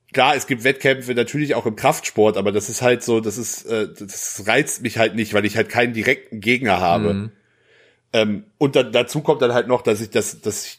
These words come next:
Speaker 1: ähm, dass ich dann auch, äh, gerne noch, ähm,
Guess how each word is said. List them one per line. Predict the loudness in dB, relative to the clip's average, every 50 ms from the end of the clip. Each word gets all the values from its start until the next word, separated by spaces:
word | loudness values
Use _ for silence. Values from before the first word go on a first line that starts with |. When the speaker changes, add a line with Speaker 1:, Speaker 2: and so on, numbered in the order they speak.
| -10 -6
Speaker 1:
ähm, | -4 -4 -2 -2 -4 -6 -8 -10 -18 -20 -20 -20 -20 -20 -20 -20 _ _ _ _ _ _ _ _ _ _
dass | -4 -2 -2 -2 0
ich | 0
dann | 0 0 2
auch, | 4 2 2 2 0 -2
äh, | -4 -2
gerne | 2 2 2 4 4 2
noch, | 4 4 4 2 2 -2 -10 -20 _ _ _ 0
ähm, | 2 2 2 2 0 -2 -4 -6